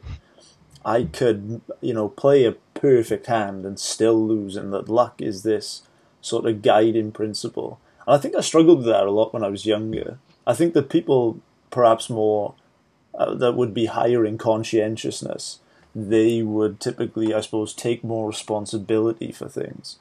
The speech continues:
But I guess would the lesson from this be that we can sometimes play a perfect hand, but luck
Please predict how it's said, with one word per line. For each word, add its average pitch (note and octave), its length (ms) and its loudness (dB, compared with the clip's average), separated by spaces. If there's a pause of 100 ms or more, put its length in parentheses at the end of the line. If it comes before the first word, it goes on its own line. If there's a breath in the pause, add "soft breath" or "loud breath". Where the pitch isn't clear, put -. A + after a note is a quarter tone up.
(340 soft breath)
But C#3 100 2
I C3+ 80 8
guess C#3 280 0
would D3 140 0
the D#3 100 4
lesson C3+ 420 2
from A2+ 200 -6
this A#2 180 -6
be G#2 240 -6
that F#2+ 240 -4 (420)
we A#2+ 160 -4
can B2+ 460 -2 (200)
sometimes B2+ 580 -2
play C3+ 340 2
a A2 40 2
perfect A2+ 440 -2
hand, G#2+ 260 -2
but G#2 160 -2
luck - 520 0